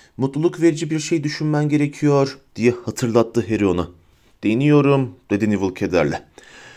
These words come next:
Öyle büyük bir çaba gösteriyordu ki yuvarlak yüzü terden parıl parıl parlıyordu.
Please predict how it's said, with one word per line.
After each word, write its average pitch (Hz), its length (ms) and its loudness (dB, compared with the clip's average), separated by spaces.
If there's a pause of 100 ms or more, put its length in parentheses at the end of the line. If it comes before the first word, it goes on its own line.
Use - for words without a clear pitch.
(160)
Öyle 170 300 6
büyük 180 220 0
bir 180 140 4
çaba 175 200 6
gösteriyordu 170 600 4
ki - 280 -6 (440)
yuvarlak 143 560 2
yüzü 131 180 -6
terden 151 480 2
parıl 139 340 2
parıl 135 260 0
parlıyordu. 120 720 2